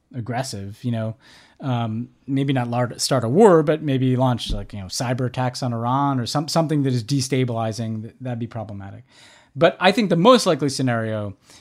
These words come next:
is that this is one last chance to try to seed a sense of scandal and a cloud of scandal around an incoming Biden administration, while also just kinda grifting on the way out the door.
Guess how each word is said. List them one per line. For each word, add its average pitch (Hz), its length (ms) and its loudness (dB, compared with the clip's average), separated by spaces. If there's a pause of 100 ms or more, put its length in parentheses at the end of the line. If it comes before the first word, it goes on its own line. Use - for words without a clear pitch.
is 135 360 4
that 127 120 -2
this 135 180 2
is 127 220 0
one 165 340 4
last 165 280 2
chance 107 560 -4 (400)
to 131 240 0
try 131 220 0
to 120 100 -2
seed 165 600 0
a 147 100 0
sense 135 380 0
of 110 100 -6
scandal 123 760 0
and 117 120 -2
a 113 40 -4
cloud 135 340 0
of 117 80 -4
scandal 131 500 0
around 117 240 -2
an 110 140 -6
incoming 123 420 -2
Biden 107 280 -8
administration, 98 840 -10 (340)
while 160 120 8
also 165 240 6
just 139 160 0
kinda 127 160 2
grifting 127 380 0
on 110 60 -2
the 107 60 -6
way 101 120 -6
out 95 100 -12
the 107 60 -10
door. 90 340 -12